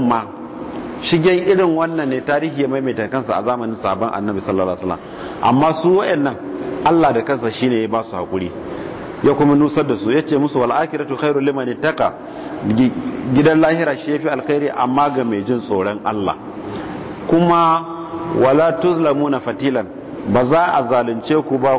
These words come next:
ko da wato kenan dan fallan dabino. Duk abin da kuka yi na alkhairi,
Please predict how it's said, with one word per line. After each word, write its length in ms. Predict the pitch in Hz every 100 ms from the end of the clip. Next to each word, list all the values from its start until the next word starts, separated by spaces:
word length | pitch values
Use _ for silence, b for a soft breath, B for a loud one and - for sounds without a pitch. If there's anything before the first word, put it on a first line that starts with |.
| -
ko 140 | 147 147
da 160 | 135
wato 260 | 117 104 107
kenan 280 | 117 113 110
dan 140 | 113
fallan 320 | 120 120 120 117
dabino. 340 | 113 117 95 - - -
Duk 120 | 117 147
abin 160 | 131 127
da 60 | 120
kuka 180 | 120
yi 60 | 123
na 80 | 131
alkhairi, 400 | 113 139 143